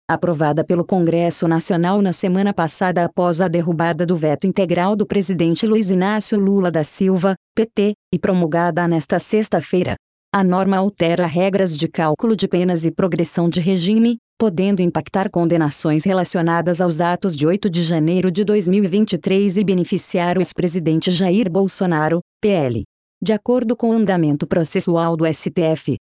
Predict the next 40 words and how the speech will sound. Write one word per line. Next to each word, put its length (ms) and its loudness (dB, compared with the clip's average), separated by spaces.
a 80 0
primeira 380 0
ação 280 -2
foi 200 0
distribuída 680 0
por 160 -2
sorteio 540 -2
comum, 400 0
dentro 360 0
do 100 0
sistema 520 -2
de 120 -2
livre 320 0
distribuição 800 -2
da 140 0
Corte, 420 -2
o 60 -2
que 120 -2
levou 320 0
o 40 -2
caso 360 0
ao 80 0
gabinete 520 0
de 120 0
Moraes. 540 0
Em 160 2
seguida, 600 0
uma 180 2
segunda 480 0
ação 360 -2
com 180 0
o 40 4
mesmo 320 2
objeto 460 0
foi 180 -2
encaminhada 720 0
ao 60 0
ministro 500 0
por 160 -2
prevenção, 720 0